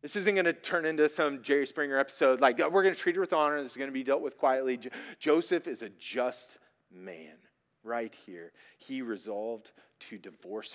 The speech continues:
her quietly. We'll just kinda push this away, and we'll kinda move on from this, and we'll quietly deal with everything.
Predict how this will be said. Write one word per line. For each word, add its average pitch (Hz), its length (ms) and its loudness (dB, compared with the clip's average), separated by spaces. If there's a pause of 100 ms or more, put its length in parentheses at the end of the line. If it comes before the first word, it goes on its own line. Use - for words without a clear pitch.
her 104 240 -12
quietly. - 800 -20 (1600)
We'll 107 100 -14
just 95 140 -20
kinda 110 160 -12
push - 260 -14
this - 180 -14
away, 98 520 -12 (880)
and 95 120 -16
we'll 95 100 -12
kinda 95 260 -14
move 101 440 -10 (100)
on 101 300 -12
from 104 280 -14
this, 101 460 -16
and 104 80 -20
we'll 85 120 -20
quietly 113 680 -10
deal 95 300 -14
with 92 300 -12
everything. 92 680 -12